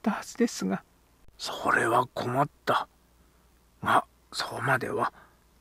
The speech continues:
愚弄の役目ではない。それでは。」徳庵はそこまで運んで、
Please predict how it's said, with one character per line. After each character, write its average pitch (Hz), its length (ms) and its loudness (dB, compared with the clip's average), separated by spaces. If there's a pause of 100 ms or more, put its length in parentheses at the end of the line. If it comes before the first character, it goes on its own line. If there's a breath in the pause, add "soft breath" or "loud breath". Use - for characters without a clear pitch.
(140)
愚 139 180 2
弄 110 200 2
の 127 140 0
役 117 340 2
目 156 120 4
で 123 120 0
は 120 200 0
な 127 180 2
い。 - 40 0 (680)
そ - 200 -2
れ - 100 2
で - 100 2
は。」 - 240 0 (760)
徳 151 380 2
庵 110 220 -4
は 107 200 -10 (300)
そ - 180 -4
こ - 140 2
ま 156 160 4
で 117 160 -4 (240)
運 120 200 -2
ん 117 40 -6
で、 113 160 -6